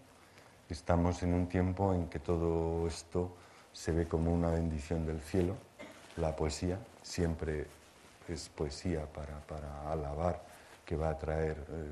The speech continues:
mejoras al género humano. Y aquí tenemos, por ejemplo, el inicio de, eh, la epístola a José Cadalso de Tomás de Iriarte, en el que hace la descripción de lo que era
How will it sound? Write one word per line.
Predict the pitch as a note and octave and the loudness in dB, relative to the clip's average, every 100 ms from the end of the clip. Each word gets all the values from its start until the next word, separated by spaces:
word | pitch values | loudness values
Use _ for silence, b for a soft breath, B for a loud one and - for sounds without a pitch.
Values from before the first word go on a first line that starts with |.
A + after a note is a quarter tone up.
| D#2 | -6
mejoras | D2+ - F2 D2+ D2+ - | -6 0 0 2 -2 -6
al | D2 | -8
género | - D#2 D2+ | -8 -6 -6
humano. | D2+ D#2 D#2 E2+ B B B B B | -4 -4 -6 -8 B B B B B
Y | F2 | 6
aquí | E2+ G2 | 6 6
tenemos, | G2+ G2 G2 | 8 6 4
por | - F#2 | 2 2
ejemplo, | - F#2 F2+ F#2 | 2 0 2 2
el | E2+ | 4
inicio | E2 F2+ F2+ - E2+ F#2 B B B B | 2 2 0 0 0 0 B B B B
de, | D#2+ F2 F2+ - | 2 6 6 2
eh, | E2 D2+ | -4 0
la | D2+ | 0
epístola | D#2 F2+ E2 - F2 E2+ F2 E2+ - - D#2+ | 0 -2 -4 0 4 4 4 0 -8 -4 0
a | E2 | 0
José | - D2+ E2+ | 0 0 0
Cadalso | E2 E2 E2 D#2 F2+ | 2 2 2 0 0
de | D#2+ D2+ | 0 0
Tomás | D2+ D#2 D#2+ D#2 | -2 -2 0 0
de | D#2 | -2
Iriarte, | D#2 E2+ E2+ D#2 E2 D#2+ - B B | 2 4 2 0 -4 -4 -10 B B
en | E2 D2+ | -2 -2
el | D2+ D2+ | -4 -4
que | D#2+ E2 | 0 4
hace | G#2 G#2+ | 4 4
la | E2+ D#2+ | 2 4
descripción | E2+ - F2+ E2+ - F2 E2 E2 B B B B | 2 0 0 0 2 4 4 4 B B B B
de | D#2+ D#2+ | 0 2
lo | D#2 D2 | 2 2
que | E2+ | 4
era | E2+ F2 | 8 6